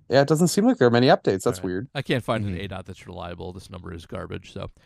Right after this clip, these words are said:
Speaker 2: anyway, he checks down a lot, so, but I give up.
Speaker 1: What you're telling me though is that Graham Mertz is not, has not transformed himself into an N F L, in an N F L prospect.
Speaker 2: Absolutely not. No, he is not. He's
Speaker 1: All
Speaker 2: kinda
Speaker 1: right.
Speaker 2: like Tanner,
Speaker 1: Well.
Speaker 2: actually.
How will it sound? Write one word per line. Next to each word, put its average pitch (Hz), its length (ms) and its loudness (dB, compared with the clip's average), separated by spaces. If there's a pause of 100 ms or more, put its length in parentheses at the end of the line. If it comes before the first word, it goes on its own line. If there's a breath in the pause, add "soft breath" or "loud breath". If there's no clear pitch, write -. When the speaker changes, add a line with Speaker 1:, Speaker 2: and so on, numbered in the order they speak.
(200 soft breath)
Speaker 2:
anyway, 131 300 2
he 165 80 8
checks 202 240 6
down 110 180 4
a 92 60 4
lot, 92 260 2
so, - 240 -6
but - 80 -8
I 107 60 -4
give 170 160 -10
up. - 80 -2
Speaker 1:
What 196 80 8
you're 214 80 6
telling 196 320 10
me 156 60 10
though 139 180 10
is 131 80 6
that 139 140 0
Graham 160 160 4
Mertz 147 200 0
is 127 120 -8
not, 139 420 -2
has 160 320 -4
not 170 240 4
transformed 127 500 -4
himself 110 440 -2
into 117 260 -4
an 110 80 -2
N 107 140 -2
F 107 160 -4
L, 104 260 -2 (100)
in 135 120 0
an 120 120 -2
N 127 120 -2
F 117 100 -4
L 110 80 2
prospect. - 380 -2
Speaker 2:
Absolutely 127 400 2
not. 78 340 -8 (100)
No, 98 120 -10
he 87 140 -8
is 90 140 -12
not. - 280 -20 (1700)
He's 139 160 -2
Speaker 1:
All 180 60 2
Speaker 2:
kinda 170 100 10
Speaker 1:
right. 160 60 6
Speaker 2:
like 147 100 4
Tanner, 120 400 0
Speaker 1:
Well. 92 80 -6
Speaker 2:
actually. 90 320 -8